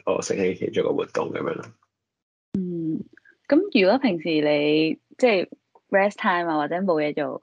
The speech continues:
Speaker 2: 唔係冇嘢做，即係你休息嘅時間，你喺嗰個梅村嗰度有咩好做啊？同埋，我記得之前嗰個梅村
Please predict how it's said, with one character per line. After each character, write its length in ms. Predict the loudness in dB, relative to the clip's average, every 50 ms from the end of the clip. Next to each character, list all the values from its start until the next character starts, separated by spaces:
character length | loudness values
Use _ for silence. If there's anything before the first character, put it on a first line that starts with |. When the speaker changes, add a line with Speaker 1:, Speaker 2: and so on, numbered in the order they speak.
| _ -8
Speaker 2:
唔 60 | -4
係 120 | -2 -2 0
冇 140 | 0 -2
嘢 60 | -2 -4
做， 140 | -6 -8 -10 -12 -20 -20 -16 _ 2
即 80 | 4
係 300 | 4 6 6 6 4 2
你 120 | 0 2 2
休 160 | 2 2 4
息 100 | 2 0
嘅 160 | -2 -4 -4
時 80 | -6 -10
間， 220 | -10 -10 -16 -16 _ _ _ _ _ _ -16 -4 0
你 80 | 2 4 4 4 4
喺 160 | 2 2 2
嗰 140 | 0 -2 -4
個 140 | -2 -2 0
梅 220 | 0 0 -2 -2
村 180 | -4 -6 -8 -6
嗰 100 | -6 -4
度 60 | -2
有 120 | -2 0 0
咩 140 | 0 0 -2
好 140 | -2 -6 -6
做 260 | -6 -6 -6 -6 -6
啊？ 100 | -10 -14 -8
同 100 | -6 -2
埋， 340 | -2 0 -2 -2 -4 -6 -10 -14 _ _ _ _ _ _ _ _ _ _ _ _ _ _ _ _ -2
我 100 | 0 4
記 120 | 4 6 6
得 120 | 6 2
之 680 | 0 _ _ _ _ _ _ _ _ _ -4 -4 -4
前 220 | -4 -4 -8 -10 -12 -14 -18 _ _ _ _ _ _ _ _ _
嗰 120 | -6 -4 0
個 120 | 2 2
梅 160 | 2 2 2
村 420 | 0 0 -2 -2 -2 -4 -6 -6